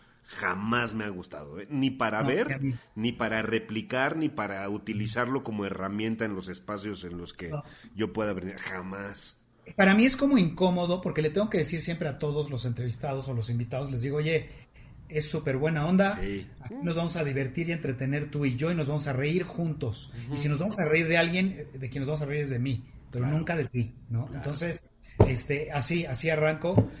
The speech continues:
Speaker 2: y es difícil, pero e-, es chistoso porque aquí no, no me considero una persona del medio
Speaker 1: Ajá.
Speaker 2: muy metida,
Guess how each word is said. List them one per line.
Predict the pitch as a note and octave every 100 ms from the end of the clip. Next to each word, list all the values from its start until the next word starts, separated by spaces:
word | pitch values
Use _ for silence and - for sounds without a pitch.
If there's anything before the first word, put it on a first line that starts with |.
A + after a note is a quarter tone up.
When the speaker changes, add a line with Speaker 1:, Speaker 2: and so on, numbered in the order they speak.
| - -
Speaker 2:
y | D3+ D3
es | F3
difícil, | G#3 G#3+ D4+ D4+ G3
pero | F#3 F#3+ G3+
e-, | A3+ A#3
es |
chistoso | - C4+ C4+ B3 B3+
porque | G#3 -
aquí | D#3+ - A3 C4 - - - -
no, | D#3 F#3 C4 D4
no | A3 A#3
me | C#4
considero | G3+ F3+ G3
una | G3+
persona | F3 D3 F3 F3
del | D#3 C#3
medio | D3 D3 C#3+ C#3+ - - F#2+
Speaker 1:
Ajá. | - F3
Speaker 2:
muy | D3 F3+
metida, | E3 - C#3+ C#3 D3